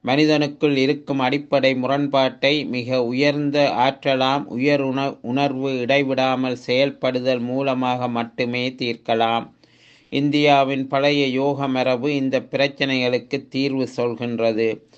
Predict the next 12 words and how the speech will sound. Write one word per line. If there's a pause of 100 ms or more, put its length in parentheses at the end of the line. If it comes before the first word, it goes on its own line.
(260)
உலகியல்
வாழ்க்கையை
முற்றிலும்
தாண்டினால்
உயர்
அமைதி
நிலையை
அடைய
முடியும்
என்கின்றது (400)
யோக
மரபு.